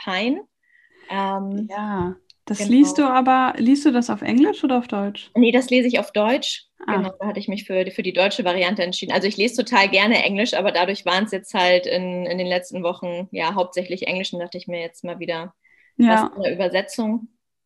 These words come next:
Speaker 1: Ähm, bin da auch fast mit durch. Ich glaub, ein Kapitel noch und da haben wir ja auch jetzt am Wochenende wieder
Speaker 2: Mhm.
Speaker 1: die nächste Besprechung. Und da bin ich auch schon sehr gespannt auf den Austausch in der Runde. Und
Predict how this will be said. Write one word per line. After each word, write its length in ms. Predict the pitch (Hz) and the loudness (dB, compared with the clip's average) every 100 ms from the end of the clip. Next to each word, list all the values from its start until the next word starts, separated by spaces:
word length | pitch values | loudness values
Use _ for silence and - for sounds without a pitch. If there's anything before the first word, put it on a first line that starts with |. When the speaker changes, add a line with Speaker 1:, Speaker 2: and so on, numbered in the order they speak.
| _ - - - | _ -20 -20 -14
Speaker 1:
Ähm, 360 | - 190 190 185 | -6 -4 -4 -2
bin 120 | 208 | 0
da 100 | 196 | 2
auch 80 | 190 | 0
fast 260 | - - - | -2 -6 -6
mit 120 | 202 | -6
durch. 140 | 208 | -6
Ich 100 | 208 | -4
glaub, 140 | 202 185 | -4 -2
ein 160 | 190 | -2
Kapitel 400 | 247 233 233 247 | -2 -6 -4 0
noch 160 | 240 247 | 0 0
und 140 | 196 | -4
da 60 | 202 | -4
haben 120 | 214 | -4
wir 80 | 196 | -4
ja 80 | 190 | -4
auch 100 | 175 | -6
jetzt 160 | - - | -8 -8
am 140 | 175 | -8
Wochenende 520 | 180 208 185 170 180 180 | -8 -8 -8 -8 -8 -8
wieder 360 | 180 175 180 - | -8 -8 -8 2
Speaker 2:
Mhm. 680 | 220 214 208 208 233 233 - | 4 4 4 4 4 0 -8
Speaker 1:
die 60 | |
nächste 400 | 196 196 202 - | -4 -4 -4 -8
Besprechung. 800 | 185 180 - - 185 - 214 269 | -8 -6 -8 -4 -4 -4 -2 0
Und 160 | 196 202 | -2 -2
da 80 | 185 | -2
bin 160 | 196 | 0
ich 120 | 214 196 | 0 -2
auch 60 | |
schon 240 | - 226 214 | 0 0 2
sehr 220 | 208 220 | 2 2
gespannt 400 | 247 - 214 214 | 0 -2 -2 -2
auf 140 | 202 | -4
den 140 | 214 - | -4 -4
Austausch 500 | 190 220 - 247 247 | -6 -6 -6 -6 -4
in 100 | 226 | -6
der 100 | 233 | -4
Runde. 420 | 233 240 254 285 _ _ _ _ _ _ _ | -2 0 0 -2 _ _ _ _ _ _ _
Und 880 | - 196 196 190 190 196 196 196 - | -6 -4 -2 -4 -6 -10 -10 -12 -14